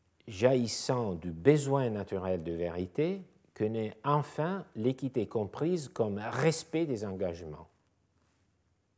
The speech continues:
C'est la vérité ou la fides, loyauté,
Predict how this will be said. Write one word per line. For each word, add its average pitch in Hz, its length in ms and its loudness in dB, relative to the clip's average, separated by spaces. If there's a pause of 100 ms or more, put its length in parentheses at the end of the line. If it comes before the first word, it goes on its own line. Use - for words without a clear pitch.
(2250)
C'est - 140 -18
la 82 100 -12
vérité 95 680 0
ou 78 320 -8
la 73 120 -14
fides, 92 460 -6 (1200)
loyauté, 85 560 -4